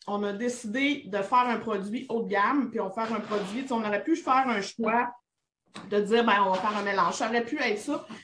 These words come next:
mais on a fait le choix de mettre que de la pomme de terre. Donc, ça prend beaucoup de pommes de terre. Dans une bouteille, ici, présente, il peut y avoir douze à seize litres de patates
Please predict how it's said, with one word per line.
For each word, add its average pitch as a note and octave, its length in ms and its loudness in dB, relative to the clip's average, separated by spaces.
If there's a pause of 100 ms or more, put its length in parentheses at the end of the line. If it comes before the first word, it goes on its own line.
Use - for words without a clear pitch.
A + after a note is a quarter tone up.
mais C4+ 160 6
on B3+ 160 4
a A3 60 0
fait C4+ 220 -4
le G3+ 120 0
choix C4 220 -4
de A#3 100 2
mettre A3+ 260 -2
que - 100 -4
de B3 80 -2
la A#3+ 100 0
pomme G#3 200 -2
de G3 80 -2
terre. F3+ 360 -4
Donc, C4 180 4
ça E4 120 2
prend D4 220 0
beaucoup F4+ 280 4
de - 40 -4
pommes B3+ 200 0
de A3+ 60 2
terre. G3+ 500 0
Dans A#3 180 4
une C#4 400 6
bouteille, D#4+ 640 0 (960)
ici, C4+ 300 -4
présente, C4+ 580 0 (1120)
il D4 80 -18
peut C4+ 80 0
y - 20 8
avoir C4+ 560 6 (840)
douze C#4+ 320 -2
à B3 80 2
seize A#3+ 340 -2
litres A#3 260 -2
de G#3+ 60 -4
patates - 640 -6